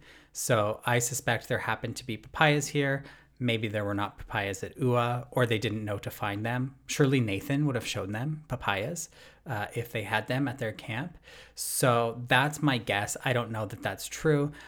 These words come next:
although it was kind of like a thing where Nasir was like, "I found papayas." So maybe they're a little bit rare, and they,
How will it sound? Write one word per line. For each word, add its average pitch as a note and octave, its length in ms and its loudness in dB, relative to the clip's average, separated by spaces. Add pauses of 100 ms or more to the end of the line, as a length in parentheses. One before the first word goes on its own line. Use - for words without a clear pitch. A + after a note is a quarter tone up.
although C#3 240 4
it B2 80 -2
was C3 180 0
kind D3 220 2
of C3+ 60 -2
like C3 120 0
a B2+ 60 0
thing E3+ 400 2
where C3 120 2
Nasir B2 300 0
was A#2 160 -2
like, A2+ 160 -4
"I B2 200 2
found B2+ 340 2
papayas." B2+ 560 -2
So C3 340 2
maybe D#3+ 220 2
they're A3 160 4
a G#3 80 6
little D#3 260 4
bit D3 260 0
rare, A#2+ 460 2
and A2+ 240 -4
they, A2 140 -4